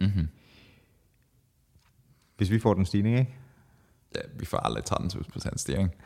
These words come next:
Speaker 1: Kommer ikke til at ske.
Speaker 2: Og jeg har et forslag til, hvordan vi kan gøre det.
Speaker 1: Øh, det bliver dig og ikke mig.
Speaker 2: <laughs> Jeg mente også.
Speaker 1: Nej. Jeg tror, det vil være det værste gay porn nogensinde.
Speaker 2: Vi tager til Ishøj,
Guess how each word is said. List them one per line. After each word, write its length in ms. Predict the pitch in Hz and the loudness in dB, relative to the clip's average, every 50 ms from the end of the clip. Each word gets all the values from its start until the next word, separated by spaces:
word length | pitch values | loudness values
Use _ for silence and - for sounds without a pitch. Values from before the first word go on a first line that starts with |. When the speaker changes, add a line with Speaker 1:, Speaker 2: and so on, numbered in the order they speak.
| - - | -12 -6
Speaker 1:
Kommer 140 | - 95 92 | -2 -2 -2
ikke 60 | 92 | -2
til 60 | 90 | -4
at 40 | 87 | -4
ske. 160 | - 95 95 | -2 0 2
Speaker 2:
Og 80 | 98 98 | 4 6
jeg 100 | 101 95 | 6 8
har 80 | 117 | 8
et 80 | 120 113 | 6 6
forslag 260 | - 110 107 - 107 | 6 4 2 2 2
til, 80 | 107 104 | 2 2
hvordan 220 | 95 101 101 101 | 4 4 4 6
vi 60 | 101 | 6
kan 80 | 98 95 | 6 6
gøre 140 | 95 92 95 | 4 4 2
det. 80 | 98 92 - - - - 87 | 0 -2 -4 -4 0 4 6
Speaker 1:
Øh, 1500 | 90 92 90 90 87 85 87 87 85 87 87 87 87 87 87 87 87 87 87 85 85 85 87 87 87 87 87 87 85 87 | 8 10 10 10 10 10 10 10 10 10 10 10 10 10 10 10 10 12 12 12 12 12 12 10 10 10 8 6 6 4
det 80 | 87 82 | 4 6
bliver 120 | 87 85 | 6 8
dig 240 | 82 85 87 90 - | 10 10 10 10 8
og 80 | - 90 | 6 6
ikke 120 | 87 - | 4 4
mig. 180 | 78 82 82 82 - - - 135 - - - 226 226 - 233 226 233 - - 233 226 | 4 2 2 0 0 4 4 4 8 12 12 12 12 12 12 10 12 12 12 12 12
Speaker 2:
<laughs> 840 | - - 233 226 226 - - 214 - - - - - - - - - | 12 12 10 10 12 10 10 10 10 8 0 -12 -14 -14 -12 -6 -2
Jeg 80 | 90 | 0
mente 220 | 87 80 - - - | 2 0 0 -2 -2
også. 240 | - - - - - - - - - - _ _ _ _ _ _ _ _ _ _ _ _ | -4 -4 -4 -6 -12 -20 -20 -20 -20 -20 _ _ _ _ _ _ _ _ _ _ _ _
Speaker 1:
Nej. 300 | - - 82 95 104 82 - - - - - _ _ _ _ _ _ _ _ _ _ _ _ _ _ | -2 2 4 4 4 4 0 -4 -14 -20 -20 _ _ _ _ _ _ _ _ _ _ _ _ _ _
Jeg 100 | - 95 | 2 2
tror, 120 | 85 92 90 | 4 2 2
det 100 | 85 87 | 2 2
vil 80 | 87 87 | 2 4
være 120 | 87 87 | 6 6
det 140 | 87 87 87 | 6 6 6
værste 220 | 85 87 - - 92 | 6 6 6 6 2
gay 200 | - - - - | 0 0 0 0
porn 240 | - 87 - - 50 | 0 0 0 0 0
nogensinde. 420 | - - - 87 - - - 113 | 0 0 2 2 2 2 4 4
Speaker 2:
Vi 80 | 110 104 | 6 8
tager 180 | - 110 95 | 8 8 8
til 180 | 90 107 98 120 | 8 6 6 6
Ishøj, 260 | 135 151 143 117 | 6 6 6 6